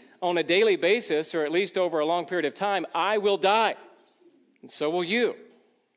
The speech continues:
And some of us could maybe go with skipping a meal here or there. No, I didn't say that. But the idea is that we have to eat on a regular basis to stay alive. And I would say, how much greater is the idea that those would be the same motivations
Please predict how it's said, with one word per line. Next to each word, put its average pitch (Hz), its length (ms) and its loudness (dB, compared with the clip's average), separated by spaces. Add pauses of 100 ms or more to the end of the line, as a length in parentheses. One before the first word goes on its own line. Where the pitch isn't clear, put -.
(180)
And 127 60 -20
some 175 200 -4
of 156 100 -2
us 147 220 -2
could 147 180 -6
maybe 139 380 -4 (260)
go 143 220 -2
with 135 100 -2 (380)
skipping 147 360 -6
a 135 60 -4
meal 139 220 -2
here 139 180 -6
or 131 60 -4
there. 143 160 -2
No, 139 120 -4
I 139 60 0
didn't 127 220 -6
say 123 180 -6
that. 120 200 -6
But 175 220 0 (140)
the 175 160 2
idea 185 380 2
is 165 80 -2
that 170 120 -2
we 185 120 2
have 202 220 2
to 156 140 -6
eat 202 360 0 (200)
on 185 200 0
a 160 40 0
regular 170 560 0
basis 175 580 -2
to 165 100 -6
stay 190 280 0
alive. 175 540 0
And 156 80 -2
I 185 80 2
would 185 140 -2
say, 208 260 0 (140)
how 214 160 0
much 208 260 -2
greater 214 400 0
is 175 220 0
the 180 140 2
idea 180 460 2
that 175 140 -2
those 196 300 0
would 190 100 -2
be 196 100 2
the 175 120 -2
same 220 400 -2
motivations 190 920 0